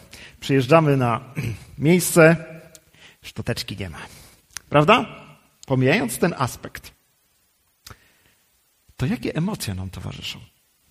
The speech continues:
Zazwyczaj albo jest to ekscytacja,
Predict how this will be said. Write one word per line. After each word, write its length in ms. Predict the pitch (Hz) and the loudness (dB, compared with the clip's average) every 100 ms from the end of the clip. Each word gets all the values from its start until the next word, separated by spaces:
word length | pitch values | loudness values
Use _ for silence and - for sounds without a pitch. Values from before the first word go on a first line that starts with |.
| _ _ - - - - _ _ _ _ _ _ - - _ _ - - _ _ - - - - - - - - | _ _ -20 -20 -20 -20 _ _ _ _ _ _ -20 -20 _ _ -18 -18 _ _ -20 -20 -20 -20 -20 -20 -12 -4
Zazwyczaj 480 | 127 208 - 208 - | 0 2 2 2 4
albo 300 | 175 - 208 | 2 4 4
jest 240 | 180 - | 4 2
to 120 | 160 | -2
ekscytacja, 880 | 139 - - 135 127 - - 139 269 | -2 -4 -2 0 0 0 -4 -4 -4